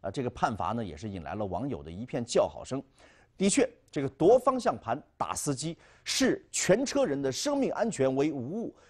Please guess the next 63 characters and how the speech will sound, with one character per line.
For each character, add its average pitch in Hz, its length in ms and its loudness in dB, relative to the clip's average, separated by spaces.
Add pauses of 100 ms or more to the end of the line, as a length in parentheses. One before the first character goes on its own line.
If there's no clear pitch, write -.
(120)
对 262 120 2
这 - 180 4
样 311 160 6
的 110 80 -4
人 90 180 -8
绝 147 200 2
对 196 120 0
不 127 140 0
能 85 140 -6
够 82 120 -12
轻 123 300 -2
易 113 140 -4
放 90 240 0
过， - 160 -14 (200)
就 294 220 4
应 117 100 0
该 87 180 -6
重 - 220 -4
判 - 160 -18 (320)
啊！ - 140 -20 (560)
关 208 180 8
爱 190 140 4
生 190 180 2
命， 196 160 -4 (100)
文 120 140 0
明 190 220 0
出 175 160 -4
行， 110 300 -6
不 156 80 -2
能 131 120 0
够 127 80 0
只 80 160 -8
是 101 140 -10
说 127 160 -2
嘴 - 300 -6
上 120 160 -6
来 110 100 -2
说 233 260 -2
一 139 80 0
说。 85 200 -10 (180)
希 - 160 0
望 202 160 8
每 95 140 0
一 110 100 -2
位 180 160 4
乘 104 180 -6
客 113 200 -4
都 117 100 -2
能 110 100 -4
够 110 140 0
遵 147 220 -4
守 80 160 -8
交 120 200 0
通 117 200 -4
规 120 180 -2
则， 80 180 -10 (240)
敬 214 300 4
畏 98 180 0
生 196 300 0
命， 190 180 -4 (180)
维 127 260 6
护 254 200 0
好 - 240 -8